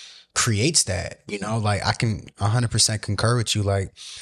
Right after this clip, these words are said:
you know, I, I, I grew up poor and, and, and m-, in most of the cases, it was, you know, we never had enough. You know, there was a lot of lack.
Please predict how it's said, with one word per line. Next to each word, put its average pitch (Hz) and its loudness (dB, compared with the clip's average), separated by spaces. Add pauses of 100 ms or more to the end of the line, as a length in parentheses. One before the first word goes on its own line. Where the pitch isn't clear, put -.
(1160)
you 104 0
know, 101 2
I, 104 2
I, - 2
I 113 2
grew 110 2
up - -2 (360)
poor 107 2
and, 95 0
and, 95 -2
and 98 -2 (160)
m-, 92 -2
in 101 4
most 107 4
of 92 -4
the 101 0
cases, 107 2
it 98 0
was, 95 0 (320)
you 107 2
know, 107 4
we 107 2
never 110 2
had 107 2
enough. 104 -2
You 98 0
know, 98 2
there 101 2
was 98 0
a 101 2
lot 98 0
of 90 -4
lack. 95 0